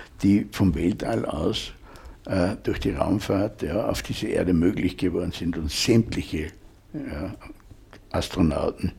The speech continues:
schwärmen davon, von dieser, von diesem wunderschönen Planeten.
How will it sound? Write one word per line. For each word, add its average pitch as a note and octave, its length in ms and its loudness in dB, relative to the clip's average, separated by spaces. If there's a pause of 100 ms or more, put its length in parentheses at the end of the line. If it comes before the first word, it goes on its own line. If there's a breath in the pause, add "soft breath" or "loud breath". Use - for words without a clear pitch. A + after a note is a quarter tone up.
(120)
schwärmen E2+ 640 4
davon, E2 520 -4 (460 loud breath)
von - 160 -2
dieser, E2 260 -2 (200)
von E2 380 -2
diesem E2+ 300 -4
wunderschönen E2+ 580 2
Planeten. E2 560 -2